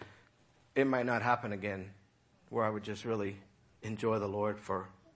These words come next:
maybe days, weeks. I just would go back to watching T V. And, um,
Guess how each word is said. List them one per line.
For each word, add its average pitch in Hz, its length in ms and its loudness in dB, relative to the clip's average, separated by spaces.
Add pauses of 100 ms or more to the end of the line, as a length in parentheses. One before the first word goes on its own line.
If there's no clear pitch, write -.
(280)
maybe 107 220 -6
days, 107 500 -4
weeks. 110 460 -8 (1080)
I 107 80 -8
just 110 280 -6
would 110 160 0 (300)
go 120 120 4
back 123 300 8
to 131 60 2
watching 120 360 2
T 123 160 -4
V. 135 280 -2 (1160)
And, 110 400 6
um, 98 360 2